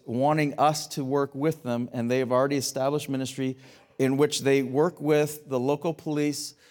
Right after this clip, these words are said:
social services, foster care system, and through all of that, they, they, um, work a way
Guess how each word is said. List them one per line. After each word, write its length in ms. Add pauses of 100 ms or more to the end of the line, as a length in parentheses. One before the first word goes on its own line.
(180)
social 420
services, 880
foster 460
care 260
system, 460
and 100
through 200
all 300
of 120
that, 320 (320)
they, 420
they, 460 (420)
um, 300 (240)
work 320
a 80
way 400